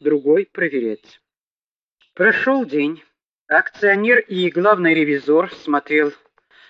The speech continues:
счета и отчёты, сухо и вежливо задавал вопросы, снова углубляясь в бумаги.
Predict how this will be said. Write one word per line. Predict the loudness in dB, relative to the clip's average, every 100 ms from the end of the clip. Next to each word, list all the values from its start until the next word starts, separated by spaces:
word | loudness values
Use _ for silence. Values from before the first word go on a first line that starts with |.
| _
счета | -8 -6 -6 0 0
и | 0 -2
отчёты, | -4 -4 -6 -4 -4 -4
сухо | -8 -6 -8 -4 -4
и | -2
вежливо | -2 -2 -2 -6 -6
задавал | -8 -8 -6 -4 -4
вопросы, | -8 -6 -8 -6 -6 -6 -10 _ _ _
снова | -16 -4 0 2 4 2 0
углубляясь | -8 -4 -4 0 2 4 2 -2
в | -12
бумаги. | -8 -6 -2 -2 -2 -8 -8